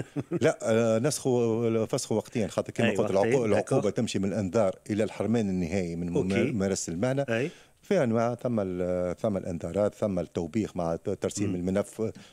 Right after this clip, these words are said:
Speaker 2: في الملف وحرمانه من الترشح لل-،
Speaker 1: مم.
Speaker 2: للمجالس الجهوية
Speaker 1: مم.
Speaker 2: والوطنية، خاطر هذاك
Speaker 1: مم.
Speaker 2: واحد. وثم يمشيوا حتى ال-، يظل ما هكا دوتات خمستاش يوم من ممارسة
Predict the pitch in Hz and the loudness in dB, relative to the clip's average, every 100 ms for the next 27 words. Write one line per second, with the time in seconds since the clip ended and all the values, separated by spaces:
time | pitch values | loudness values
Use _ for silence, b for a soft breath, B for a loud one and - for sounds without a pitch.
0 | B - 92 87 101 - - 87 - 92 | B -8 -6 0 0 0 -4 -4 0 0
1 | 101 85 80 78 87 90 80 87 78 78 | 2 0 -4 -2 -2 -2 -4 -4 -4 -2
2 | 76 78 110 - - b b b b 92 | 0 0 0 -2 -8 b b b b -2
3 | 90 85 107 82 - 76 92 78 85 92 | 0 2 0 -2 -6 -4 -4 -2 0 0
4 | 92 80 78 123 85 82 85 87 90 90 | 0 0 0 0 -2 -2 -2 -2 -2 -2
5 | 78 87 85 82 87 87 85 85 107 139 | -4 -8 -6 -4 -4 -2 -2 -2 -4 -6
6 | B B B - 147 160 147 139 135 120 | B B B -8 -2 0 0 0 0 0
7 | 101 101 - 95 85 - 95 87 90 92 | 0 -2 -2 -4 -4 -6 -8 -6 -8 -6
8 | 90 90 87 82 82 82 90 - 85 78 | -6 -6 -4 -2 -2 -2 -4 -4 -8 -6
9 | - 95 - - 90 - 92 85 80 90 | -2 -2 -2 -6 -6 -4 -6 -6 -4 -2
10 | 87 87 87 85 82 87 82 | -2 -4 -4 -4 -4 -4 -4